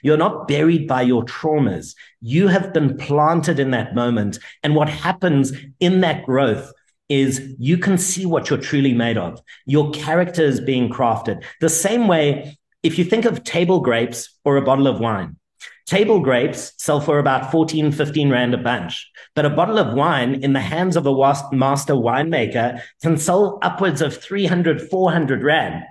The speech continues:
So the value is released in the crushing. It's when those grapes are being pressed and crushed and undergoing that pressure. The same way as humans, I almost say you have more value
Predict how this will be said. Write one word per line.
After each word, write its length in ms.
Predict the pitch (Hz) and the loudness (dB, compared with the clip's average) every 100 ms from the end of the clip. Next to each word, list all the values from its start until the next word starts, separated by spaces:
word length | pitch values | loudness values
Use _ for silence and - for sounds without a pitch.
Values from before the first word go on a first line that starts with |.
| _ _ - | _ _ -4
So 180 | 170 | 0
the 120 | 151 143 | 2 2
value 800 | 120 160 214 170 120 123 170 - _ 165 | 0 0 2 2 4 2 -2 -10 _ 0
is 180 | 131 | 0
released 460 | 143 135 170 165 - | 2 2 2 -2 -4
in 220 | - 143 | 0 2
the 140 | 135 - | 2 -2
crushing. 680 | - 156 151 - 101 82 - - - | -2 0 0 -4 -6 -8 -14 -16 -8
It's 180 | 123 156 | -4 0
when 220 | 156 160 | 4 4
those 200 | 151 113 | 4 2
grapes 400 | 151 160 180 - | 0 0 0 -4
are 60 | |
being 320 | 127 151 139 - | -2 0 -2 -4
pressed 460 | - 175 170 - - | -2 -2 -2 -6 -4
and 220 | 139 120 | -4 -4
crushed 440 | 131 165 160 - 110 | -2 0 0 -2 -6
and 160 | 131 | -6
undergoing 540 | 135 160 170 143 139 127 | -2 0 2 2 2 0
that 220 | 117 - | -2 -2
pressure. 460 | 151 143 95 92 - - - | -2 -2 -6 -8 -12 -20 -6
The 100 | 143 | -2
same 300 | 147 165 202 | 0 0 0
way 200 | 208 180 | 2 2
as 140 | 147 - | 2 0
humans, 460 | 175 180 131 127 - 143 | 2 2 2 0 -4 -2
I 60 | |
almost 360 | 202 220 190 151 | -2 0 0 0
say 480 | 170 156 143 - - | 2 2 0 -4 -10
you 260 | 127 180 208 | -2 2 2
have 280 | 160 156 127 | 2 0 2
more 460 | 127 147 208 190 | 2 4 4 2
value 640 | 147 156 143 110 104 143 | 2 0 2 0 -2 -4